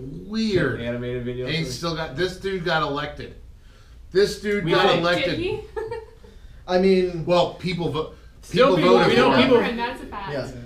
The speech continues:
Speaker 4: And to bring it back full circle, because of H R one, if this goes through,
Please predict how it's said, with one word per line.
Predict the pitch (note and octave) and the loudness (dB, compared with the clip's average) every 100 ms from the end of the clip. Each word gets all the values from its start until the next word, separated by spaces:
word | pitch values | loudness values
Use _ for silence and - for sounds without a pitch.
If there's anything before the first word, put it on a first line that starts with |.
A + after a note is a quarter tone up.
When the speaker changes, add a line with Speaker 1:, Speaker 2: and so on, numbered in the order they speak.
| - C3+ | -12 -8
Speaker 4:
And | F#3 | -4
to | F#3+ | -2
bring | F#3 A3 | 0 0
it | G#3 E3 | 0 2
back | F3+ F3+ - | 0 -2 -6
full | F#3 E3 | -6 -6
circle, | F3 E3 E3 D#3 C#3 C3+ - - - - - - - - | -6 -8 -6 -6 -8 -10 -20 -20 -20 -20 -20 -20 -20 -18
because | C#3 C3 D#3+ D3 | -14 -10 -8 -8
of | C#3 | -8
H | D3 C3+ | -8 -8
R | D3+ C#3+ C#3+ | -8 -6 -4
one, | F#3 F#3+ G3 F#3+ - | -2 0 -2 -6 -10
if | D#3 D#3+ | -12 -8
this | E3 - | -8 -8
goes | F3 D#3+ - | -8 -8 -8
through, | F#3+ F3+ E3+ E3 D#3+ | 0 2 2 0 -4